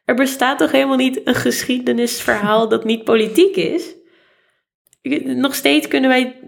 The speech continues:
denken blijkbaar dat we een verhaal kunnen vertellen over het koloniale verleden,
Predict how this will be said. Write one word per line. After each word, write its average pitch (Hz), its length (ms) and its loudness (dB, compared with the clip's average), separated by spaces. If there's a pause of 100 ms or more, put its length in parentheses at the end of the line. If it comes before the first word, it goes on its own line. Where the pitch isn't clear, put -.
(100)
denken 285 380 0
blijkbaar 226 360 0
dat 240 160 -2
we 220 380 -2 (400)
een 240 120 0
verhaal 233 500 2
kunnen 240 220 0
vertellen 220 400 2
over 202 400 2
het - 140 -6
koloniale 208 720 0
verleden, 196 640 2